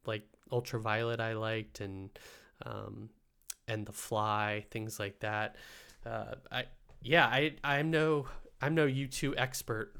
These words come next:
or, uh, super fan, like we've said, and the, um, and, uh, so,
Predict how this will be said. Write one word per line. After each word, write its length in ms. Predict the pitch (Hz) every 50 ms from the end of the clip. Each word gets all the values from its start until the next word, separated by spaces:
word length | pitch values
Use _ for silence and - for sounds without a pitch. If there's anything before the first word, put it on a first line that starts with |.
| - -
or, 240 | 117 117 113 - - - - - -
uh, 320 | 127 123 120 113 110 110 -
super 360 | - - - - 135 131 127 113
fan, 320 | - - 110 110 110 110
like 300 | 110 110 110 - - - - - - - - - - - - -
we've 180 | 123 120 123 -
said, 400 | - - 123 113 107 107 107 - - - - -
and 520 | 117 113 113 110 110 110 104 98 101 - - - - - - - - - -
the, 260 | - 113 107 107 107
um, 320 | 107 107 107 104 104 104 104 - - - - - - - - - - _ _ - - - - -
and, 380 | - 131 127 123 117 117 117 -
uh, 380 | 113 113 117 113 110 110 113 117 - - - _ _ - - - - - - - - -
so, 640 | - - - 127 117 117 117 113 113 113 110 107